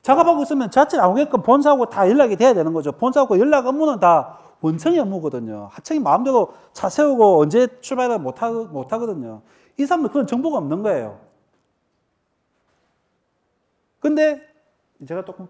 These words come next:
조금 빠졌지만 산안법 조사해봐요. 사업 원청은 자-, 아무 잘못이 없어요. 화학가스 터져도 원청 잘못이 하나도 없어요. 왜냐면은 어떤 유해 위험 작업을 하기 위해서는 유해 위험 방지 계획서, 뭐 공정안전보고서,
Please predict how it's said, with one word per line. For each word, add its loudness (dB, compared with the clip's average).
조금 -18
빠졌지만 -12
산안법 -2
조사해봐요. -2
사업 -6
원청은 -4
자-, -16
아무 -2
잘못이 -4
없어요. -14
화학가스 -4
터져도 -6
원청 -4
잘못이 -6
하나도 -6
없어요. -6
왜냐면은 -6
어떤 -2
유해 0
위험 0
작업을 0
하기 -4
위해서는 -4
유해 -4
위험 -4
방지 -8
계획서, -4
뭐 -10
공정안전보고서, -4